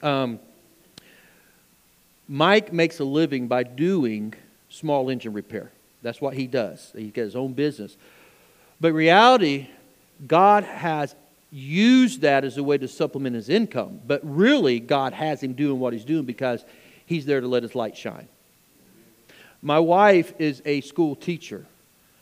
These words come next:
That's the way God supplements her income. But the reality of it is, her call, her purpose is to be a light, to be a leader among children, parents, and other teachers,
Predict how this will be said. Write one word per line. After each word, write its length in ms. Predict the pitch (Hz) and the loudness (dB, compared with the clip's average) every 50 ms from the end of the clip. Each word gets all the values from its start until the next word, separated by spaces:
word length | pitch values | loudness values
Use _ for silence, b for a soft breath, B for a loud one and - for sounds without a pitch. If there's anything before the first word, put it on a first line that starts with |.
| b b b b _ | b b b b _
That's 300 | - 180 214 220 214 - | 4 4 4 4 2 0
the 40 | 190 | 2
way 300 | 190 190 185 175 165 160 B B B B _ - 156 | 2 4 4 4 2 0 B B B B _ -2 2
God 380 | 170 175 175 175 175 170 165 - - - _ - | 4 4 4 4 2 0 -2 -8 -20 -20 _ -20
supplements 640 | - - - - 220 214 185 175 175 165 160 151 - | -20 -2 2 2 2 2 2 -2 -2 -2 -4 -4 -4
her 180 | - 143 139 - - | -6 -6 -6 -2 2
income. 460 | 170 196 233 233 - 151 135 120 117 | 2 2 2 0 -2 -4 -4 -4 -4
But 100 | 135 131 | -4 -4
the 80 | 147 | -2
reality 500 | 147 151 156 156 180 214 247 254 220 196 | 0 2 4 6 6 6 6 6 6 4
of 140 | 165 156 135 | 4 4 4
it 100 | 139 135 | 2 2
is, 340 | 151 202 226 170 139 131 - B B B B | 4 4 4 4 2 -2 -6 B B B B
her 180 | _ - 165 156 | _ -4 -4 -4
call, 540 | - - - - - 214 233 233 226 208 165 | -4 -8 -16 -8 -2 0 2 4 4 2 2
her 140 | 139 151 143 | 0 -4 -4
purpose 500 | - - 185 233 247 240 185 143 - - | -4 -2 0 0 0 0 -2 -8 -8 -10
is 140 | 139 - | -12 -10
to 120 | - 143 139 | -10 -10 -8
be 300 | 131 139 147 147 143 151 | -6 -4 -4 -4 -4 -4
a 100 | 147 151 | -4 -6
light, 520 | 135 131 135 143 147 143 117 110 107 - - | -6 -4 -6 -6 -6 -6 -6 -8 -10 -10 -12
to 100 | - 131 | -12 -10
be 220 | 127 135 139 - | -8 -8 -6 -4
a 120 | 143 135 | -4 -4
leader 480 | 127 131 135 139 160 180 165 135 120 117 | -4 -4 -4 -4 -4 -4 -6 -6 -6 -6
among 280 | 117 123 127 123 123 107 | -6 -6 -8 -8 -8 -10
children, 460 | - - 143 131 131 139 143 139 123 | -10 -8 -6 -6 -6 -8 -10 -12 -12
parents, 440 | - - 127 123 123 131 135 127 - | -12 -10 -8 -8 -6 -8 -10 -12 -12
and 120 | 135 131 | -10 -10
other 160 | 120 120 123 | -10 -10 -10
teachers, 420 | 117 - - 240 220 - 147 127 | -10 -10 -10 -10 -8 -10 -12 -12